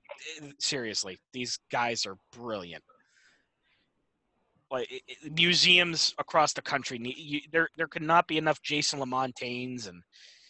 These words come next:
and, and people like him. There, there's not enough of them to go around. But that's a completely different ramble, and I've been rambling. <laughs>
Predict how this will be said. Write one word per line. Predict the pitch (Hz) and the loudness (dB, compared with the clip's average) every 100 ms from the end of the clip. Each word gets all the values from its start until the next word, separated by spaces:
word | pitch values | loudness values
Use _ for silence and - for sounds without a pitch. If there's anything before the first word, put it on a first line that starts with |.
| _ _ - | _ _ -6
and, | 127 | -6
and | 120 117 | -6 -2
people | 147 139 127 | -2 0 0
like | 131 120 | 0 0
him. | - 143 113 101 98 - | 0 0 0 -6 -16 -10
There, | 123 143 | -10 -6
there's | 151 | -2
not | 160 175 | 4 4
enough | 151 143 139 | 6 2 0
of | 104 | -4
them | 95 | -16
to | 90 | -12
go | 98 | -12
around. | 82 - 87 - _ _ _ _ _ _ _ _ _ _ _ _ _ _ _ _ _ _ _ _ _ _ _ _ _ _ _ _ _ | -12 -12 -14 -14 _ _ _ _ _ _ _ _ _ _ _ _ _ _ _ _ _ _ _ _ _ _ _ _ _ _ _ _ _
But | 285 - | 4 6
that's | 254 240 - - _ - | 6 6 4 -4 _ 2
a | 185 | 2
completely | - 160 170 156 | 4 2 2 2
different | 147 131 127 | 0 -2 -4
ramble, | 110 110 104 107 - | -6 -6 -6 -8 -6
and | 131 | -2
I've | 120 | -2
been | 117 113 | -2 -8
rambling. | 107 104 101 98 - _ _ _ - - | -6 -8 -10 -14 -16 _ _ _ -10 -4
<laughs> | - - | -4 -4